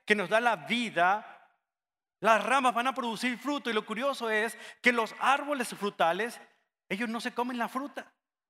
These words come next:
Siempre que va pasando por ahí ese que arranca la fruta y se la come. Somos nosotros llamados a llenarnos de conocimiento del Señor y producir ese fruto que otros van a disfrutar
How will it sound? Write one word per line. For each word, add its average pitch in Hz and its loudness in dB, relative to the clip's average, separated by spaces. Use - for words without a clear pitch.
Siempre 254 0
que 208 0
va 214 4
pasando 226 -4
por 226 -2
ahí 214 -2
ese 220 -4
que 196 0
arranca 185 0
la 180 -4
fruta 208 -6
y 185 -10
se 185 -4
la 165 -6
come. 139 -8
Somos 269 0
nosotros 220 -4
llamados 226 2
a 226 2
llenarnos 226 2
de 214 -4
conocimiento 190 -4
del 208 -2
Señor 190 -2
y 208 0
producir 220 -4
ese 226 -2
fruto 208 -10
que 185 -6
otros 196 -4
van 170 -2
a 175 -6
disfrutar 151 -8